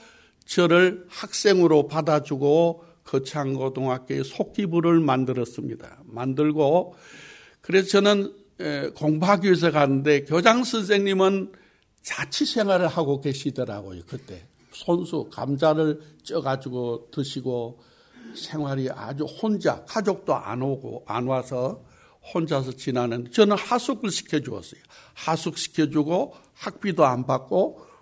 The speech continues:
공부를 시켜주니까 얼마나 감사해서 오후 저녁 때는 제가 속기 가르치고 공부를 하고 있는데 가보니까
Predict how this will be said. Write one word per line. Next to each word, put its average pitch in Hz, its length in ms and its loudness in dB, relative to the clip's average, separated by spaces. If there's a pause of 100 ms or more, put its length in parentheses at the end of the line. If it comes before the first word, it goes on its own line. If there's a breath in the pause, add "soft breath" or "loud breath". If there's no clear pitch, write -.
공부를 151 520 -2
시켜주니까 135 920 -6 (220)
얼마나 180 360 2
감사해서 160 920 0 (380 loud breath)
오후 151 460 2
저녁 160 540 2
때는 165 560 4
제가 131 180 -4
속기 156 500 0
가르치고 156 880 -2 (480 loud breath)
공부를 165 500 4
하고 160 260 4
있는데 165 240 2
가보니까 254 920 6